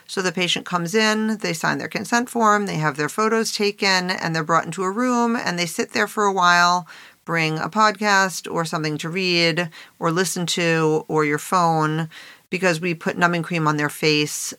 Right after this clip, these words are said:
By the end of the numbing protocol, it's one of those "I can't feel my face" type of situations, um, but that's really what we want, so that when we do the laser, it is tolerable. So the numbing protocol typically takes about an hour,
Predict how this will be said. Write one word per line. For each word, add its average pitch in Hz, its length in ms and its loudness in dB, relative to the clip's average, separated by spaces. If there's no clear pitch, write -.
By 160 160 4
the 160 160 -2
end 170 200 2
of 160 120 -2
the 160 100 -2
numbing 151 240 0
protocol, 151 880 0
it's 156 180 -8
one 156 140 0
of 156 80 0
those 147 280 0
"I 165 120 -2
can't - 260 -4
feel 165 140 -2
my 147 160 0
face" 151 520 -2
type 175 240 0
of 160 80 -2
situations, 185 1080 2
um, 170 120 4
but 175 80 0
that's 175 240 2
really 170 200 -2
what 151 120 -2
we 165 120 0
want, 147 400 2
so - 100 -8
that 156 140 -2
when 165 120 -2
we 156 80 0
do 156 140 -6
the 156 140 0
laser, 151 680 0
it 147 140 -2
is 147 140 -4
tolerable. 139 920 -6
So 185 400 2
the 196 140 0
numbing 240 260 2
protocol 180 480 2
typically 160 520 -4
takes - 440 -6
about 147 260 -2
an 143 120 -8
hour, 185 580 0